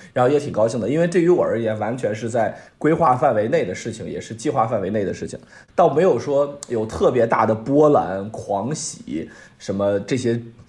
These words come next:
这些整个的都没有。所以我其实整个在当爹过程中，绝大多数时间的心态其实都还是，呃，比较平和的，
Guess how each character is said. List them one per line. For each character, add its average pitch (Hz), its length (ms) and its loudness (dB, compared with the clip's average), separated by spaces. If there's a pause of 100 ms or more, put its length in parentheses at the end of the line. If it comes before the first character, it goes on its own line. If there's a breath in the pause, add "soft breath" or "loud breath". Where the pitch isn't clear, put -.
(240 loud breath)
这 175 100 0
些 151 160 2
整 - 240 -4
个 127 100 2
的 120 80 2
都 98 120 -4
没 92 140 -6
有。 - 60 -8
所 - 160 0
以 254 40 2
我 151 160 2
其 160 120 -2
实 180 120 0
整 117 340 0
个 214 220 4
在 143 200 2
当 165 240 0
爹 165 140 -2
过 165 180 0
程 110 200 -6
中， 120 180 -4
绝 117 100 -4
大 143 160 0
多 123 140 -2
数 131 100 -6
时 110 200 -8
间 120 120 -4
的 113 80 -2
心 139 220 -6
态 170 180 -2
其 107 140 -6
实 117 100 -4
都 123 160 0
还 143 140 -2
是， 104 260 -8 (360 loud breath)
呃， 92 280 -10
比 120 140 -2
较 147 160 0
平 - 260 -10
和 - 180 -10
的， - 80 -16